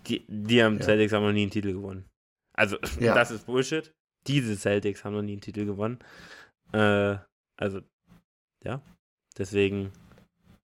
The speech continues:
Speaker 1: muss man da, glaub ich, da würde ich sogar, ich glaub, ich würde noch, ich würde andere Teams auch noch über den Celtics sehen.
Speaker 2: Okay, dann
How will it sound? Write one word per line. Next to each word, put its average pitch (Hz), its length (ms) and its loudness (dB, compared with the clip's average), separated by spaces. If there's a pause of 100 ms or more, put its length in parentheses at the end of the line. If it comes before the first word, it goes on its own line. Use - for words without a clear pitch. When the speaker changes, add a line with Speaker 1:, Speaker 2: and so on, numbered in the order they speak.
(180)
Speaker 1:
muss 113 180 0
man 143 160 4
da, 110 100 4
glaub 107 260 4
ich, - 200 -2
da 107 140 4
würde 143 180 4
ich 160 100 -4
sogar, 127 520 2 (600)
ich - 60 -20
glaub, 151 140 6
ich 131 80 2
würde 120 200 4
noch, 113 320 -2 (800)
ich 98 100 -14
würde 123 180 -4
andere 143 280 4
Teams 120 300 -6
auch 120 180 2
noch 117 140 -4
über 98 160 -6
den 107 100 -6
Celtics 92 400 -10
sehen. 98 240 -12 (880)
Speaker 2:
Okay, - 340 0
dann 104 380 0